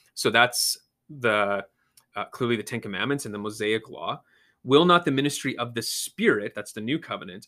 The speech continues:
"have even more glory? For if there was glory in the ministry of condemnation,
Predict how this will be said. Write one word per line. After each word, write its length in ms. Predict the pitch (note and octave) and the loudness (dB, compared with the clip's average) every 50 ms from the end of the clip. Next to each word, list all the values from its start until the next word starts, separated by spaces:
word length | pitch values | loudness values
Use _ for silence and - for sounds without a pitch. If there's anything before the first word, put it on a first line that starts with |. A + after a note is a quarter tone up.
| - - | -8 -6
"have 160 | C3 A#2+ A#2+ | -6 -4 -4
even 220 | B2 B2 C#3 C#3+ | -2 -2 0 0
more 340 | C#3+ C#3 C#3+ D#3+ F#3 G#3 G#3 | 0 0 0 0 2 0 0
glory? 580 | D#3+ G#2 G2 - E2+ E2 C#2 - - - _ _ _ _ _ _ _ _ _ _ _ _ _ _ _ _ _ _ _ - - | 0 -4 -8 -14 -14 -16 -16 -18 -20 -20 _ _ _ _ _ _ _ _ _ _ _ _ _ _ _ _ _ _ _ -20 -6
For 140 | - D3+ C#3+ | 0 2 2
if 140 | C#3 C#3 - | 2 2 2
there 140 | - D#3 D3 | 2 2 2
was 140 | C#3 B2 A#2+ | 2 0 -2
glory 340 | A#2 B2+ C#3 D#3 E3 E3+ | -2 0 2 2 2 2
in 80 | E3 D3+ | 2 0
the 40 | C3+ | 0
ministry 320 | C3 C3+ D3+ - - C#3+ B2+ | 0 -2 -2 -4 -4 -6 -8
of 100 | - - | -8 -8
condemnation, 960 | - - B2+ D#3+ F3+ F3 C#3+ A#2+ A2+ G#2 G2 G2+ - - - D2+ F#2+ B2+ D3 | -6 -2 -2 0 2 0 0 0 -2 -6 -8 -10 -12 -12 -14 -14 -16 -18 -20